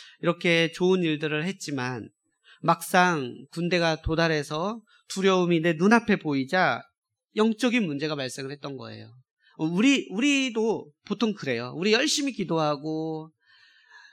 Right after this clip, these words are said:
이제 여러 가지로 준비를 합니다.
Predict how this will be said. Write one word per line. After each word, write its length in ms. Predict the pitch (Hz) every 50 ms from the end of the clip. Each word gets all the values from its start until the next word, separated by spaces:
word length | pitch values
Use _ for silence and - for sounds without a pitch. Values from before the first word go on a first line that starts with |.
| _ _ - - - - - _ _ _ _
이제 240 | - 165 175 180 160
여러 260 | 160 202 240 277 294
가지로 400 | 254 247 202 - - 180 160 170 165
준비를 460 | - - 196 208 190 202 175 185 202
합니다. 520 | 226 220 202 170 139 - 120 120 123 123